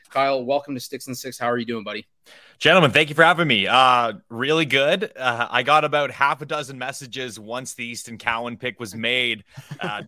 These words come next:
Speaker 1: <laughs>
Speaker 2: everyone's trying to get the insight on, uh, you know, on the player, on the team, and it's, uh, I'm, I'm really rooting for the kid. I think that's one of the biggest attributes is that he's a guy that you want to root for. He's a guy that you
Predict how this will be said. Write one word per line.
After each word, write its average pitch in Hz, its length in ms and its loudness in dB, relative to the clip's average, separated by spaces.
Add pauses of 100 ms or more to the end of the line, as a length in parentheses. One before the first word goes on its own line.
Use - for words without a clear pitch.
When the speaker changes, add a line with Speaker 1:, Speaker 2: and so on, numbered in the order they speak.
(120)
Speaker 1:
<laughs> - 180 -20
Speaker 2:
everyone's 151 340 0
trying 147 220 -4
to 143 60 -10
get 127 120 -4
the 123 160 -6
insight 135 460 -6
on, 117 320 -8
uh, 107 360 -8
you 120 100 -16
know, 117 100 -8
on 113 80 -10
the 107 40 -16
player, 135 460 -6
on 113 80 -10
the 110 80 -16
team, 123 480 -14
and 107 580 -14 (440)
it's, 117 240 -12
uh, 110 360 -6 (460)
I'm, 135 340 -8
I'm 143 300 -4
really 139 260 -6
rooting 127 240 -10
for 120 140 -18
the 110 100 -16
kid. 113 300 -6
I 107 100 -8
think 123 180 -16
that's 127 180 -6
one 123 100 -10
of 117 60 -12
the 104 60 -18
biggest 110 320 -12
attributes 104 580 -10
is 95 140 -18
that 104 220 -10
he's 117 220 -16
a 120 40 -14
guy 127 280 -4
that 139 140 -12
you 117 120 -12
want 110 280 -6
to 104 40 -8
root 101 280 -12
for. 120 340 -8
He's 113 180 -16
a 98 40 -20
guy 107 240 -4
that 104 120 -20
you 101 160 -18